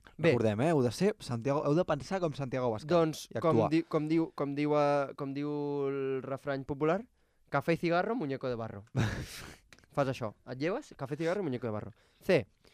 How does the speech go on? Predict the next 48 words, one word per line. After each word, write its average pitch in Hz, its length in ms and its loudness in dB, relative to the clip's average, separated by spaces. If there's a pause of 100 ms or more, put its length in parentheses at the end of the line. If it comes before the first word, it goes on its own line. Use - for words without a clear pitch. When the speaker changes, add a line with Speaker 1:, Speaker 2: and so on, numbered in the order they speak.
(140)
Speaker 1:
No 196 120 6
et 196 100 4
creus 180 180 2
que 165 100 0
Sánchez 170 360 0
sigui 180 180 -2
president? 170 480 2
Contrastes 170 440 0
la 170 80 0
informació 147 600 0
amb 147 200 2
un 175 120 2
mig 147 180 0
imparcial 135 680 0
i 143 100 0
valent 160 380 2
com 135 180 -2
trece 156 340 0
T 151 120 2
V, 208 240 4 (440)
però 175 140 4
estan 202 260 4
fent 240 280 2
Marcelino 180 600 6
Pan 165 200 6
y 139 60 2
Vino. 113 280 -4 (460)
Bien. 139 400 6 (920)
Et 143 140 -2
quedes 196 320 4
i 135 60 -2
veus 123 200 -4
Marcelino 117 440 -4
Pan 110 160 -8
y - 20 -6
Vino. 104 200 -4
Speaker 2:
<laughs> - 40 -16
Cla-, 110 380 -2
claro. 98 360 -2 (120)
Speaker 1:
D. 143 280 4 (380)
Dorm 202 220 6
cinc 214 180 0
minuts 185 300 0
més 226 240 2
com 175 180 4
un 190 100 4
vagó 180 220 6
comunista 202 560 0